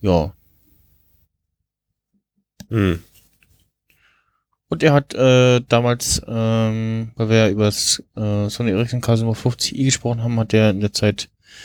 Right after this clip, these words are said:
Speaker 1: damals Motorola-Geräte benutzt. <laughs>
Speaker 2: Kenn ich.
Speaker 1: Das, äh, es geht ja, gerät ja auch gerne in Vergessenheit, dass Motorola auch mal, äh,
Speaker 2: Das war der heiße Scheiß.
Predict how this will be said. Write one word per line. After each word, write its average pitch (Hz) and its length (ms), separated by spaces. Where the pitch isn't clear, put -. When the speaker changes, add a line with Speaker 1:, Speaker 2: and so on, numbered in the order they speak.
Speaker 1:
damals 107 460
Motorola-Geräte 101 960
benutzt. 90 500
<laughs> 147 180
Speaker 2:
Kenn 101 180
ich. 107 480
Speaker 1:
Das, - 440
äh, 107 320
es - 240
geht - 180
ja, 113 100
gerät 113 380
ja 104 100
auch - 200
gerne 95 240
in 98 80
Vergessenheit, 101 420
dass - 360
Motorola 120 720
auch 92 220
mal, 98 920
äh, - 720
Speaker 2:
Das - 240
war 95 140
der 101 140
heiße 110 260
Scheiß. - 540